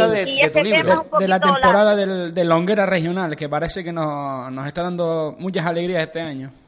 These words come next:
Speaker 3: Sí, gracias a Dios que sí, sí, sí, sí, la verdad que sí, tengo un buen grupo, estoy muy orgullosa de, digamos, en este caso de, eh, el entrenador, de los que están compo-, los que son los componentes de nuestro, nuestro equipo grande, así como el grande, todos los que le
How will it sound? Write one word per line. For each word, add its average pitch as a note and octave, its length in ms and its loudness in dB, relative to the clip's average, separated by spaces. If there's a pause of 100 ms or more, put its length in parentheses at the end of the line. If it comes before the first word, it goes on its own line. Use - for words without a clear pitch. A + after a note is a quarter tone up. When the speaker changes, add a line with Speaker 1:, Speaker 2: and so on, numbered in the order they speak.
(480)
Speaker 3:
Sí, A3+ 100 -4 (240)
gracias C4 340 0
a A#3+ 60 0
Dios B3+ 160 -6
que C#4 140 -12
sí, C#4+ 200 -16 (200)
sí, C4 180 -20
sí, C4+ 180 -14
sí, C#4 140 -20
la C4 160 -8
verdad G#3+ 260 -8
que B3 100 -14
sí, D4 440 -20
tengo A3+ 220 -12
un A3 100 -12
buen A3 180 -12
grupo, B3+ 300 -4
estoy A#3 220 -6
muy A3+ 200 -10
orgullosa G#3+ 480 -6
de, G#3 240 -6 (460)
digamos, A3 360 -4
en G#3+ 40 -18
este G#3+ 220 -16
caso A#3+ 280 -12
de, G3 360 0 (360)
eh, F#3+ 500 2
el F#3 100 -4
entrenador, B3+ 960 0
de A3 140 -6
los G3 140 -14
que F#3+ 280 -14
están G#3 260 -8
compo-, F#3 320 -10 (300)
los G3+ 180 -2
que F#3 120 -10
son A3 180 -6
los G#3 80 -12
componentes G#3 520 -10
de G3 300 -6
nuestro, F#3 300 -14 (320)
nuestro F3+ 260 -12
equipo G3 320 -4
grande, G3+ 380 -2
así F3 160 -12
como F#3 160 -14
el F3 60 -18
grande, F#3+ 360 -10
todos G#3+ 300 -8
los F#3 100 -18
que - 140 -20
le F3 100 -12